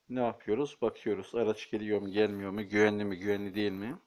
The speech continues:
Oyun oynama için en iyi yer rahatça koşup oynayabileceğim sokak ve caddelerdir diyor. Hayır,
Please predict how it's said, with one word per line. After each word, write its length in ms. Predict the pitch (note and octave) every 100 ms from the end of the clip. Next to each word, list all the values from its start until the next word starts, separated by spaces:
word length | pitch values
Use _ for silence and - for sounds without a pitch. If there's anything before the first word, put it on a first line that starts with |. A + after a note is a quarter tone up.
| _ - - - - - _ -
Oyun 200 | F3 F#3
oynama 280 | F3+ F3 D3+
için 380 | - D3+ D3 -
en 200 | D#3 D#3
iyi 140 | C#3+ B2
yer 260 | A#2+ D#3 D#3 -
rahatça 400 | C3 C#3 - C3
koşup 300 | - B2 C3
oynayabileceğim 560 | B2 A#2+ A2+ G#2+ B2+ C3+
sokak 360 | - A#2+ B2
ve 100 | B2
caddelerdir 600 | A2+ A2+ A2+ A2+ G#2+ G#2
diyor. 160 | G2 B2
Hayır, 360 | B2 G2 -